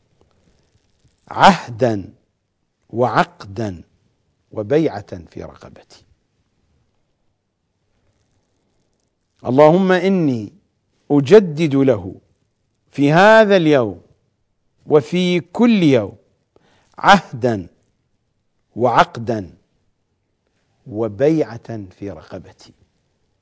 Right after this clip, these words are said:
هذا المضمون لا يصح إلا له. ومن هنا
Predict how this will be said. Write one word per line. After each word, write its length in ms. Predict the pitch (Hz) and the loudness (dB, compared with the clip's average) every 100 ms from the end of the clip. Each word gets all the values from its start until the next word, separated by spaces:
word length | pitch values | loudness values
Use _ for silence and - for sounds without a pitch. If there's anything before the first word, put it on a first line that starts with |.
| _ _ _ _ _ _ _ _ | _ _ _ _ _ _ _ _
هذا 320 | - 165 180 | -2 0 0
المضمون 1000 | 170 135 127 110 131 170 185 185 190 208 _ _ - | -2 -2 -6 -6 -8 -6 -6 -8 -10 -12 _ _ -14
لا 680 | 113 127 160 165 156 143 127 | -6 0 2 4 2 0 -2
يصح 680 | 120 117 - 156 - - | -6 -8 -10 -14 -14 -18
إلا 600 | - 104 131 123 120 107 | -16 -12 -12 -12 -12 -12
له. 160 | 101 82 - _ _ _ _ _ _ _ _ _ _ _ _ _ _ _ _ | -14 -20 -20 _ _ _ _ _ _ _ _ _ _ _ _ _ _ _ _
ومن 220 | 98 110 107 | -14 -10 -6
هنا 380 | 139 147 107 | -4 -4 -6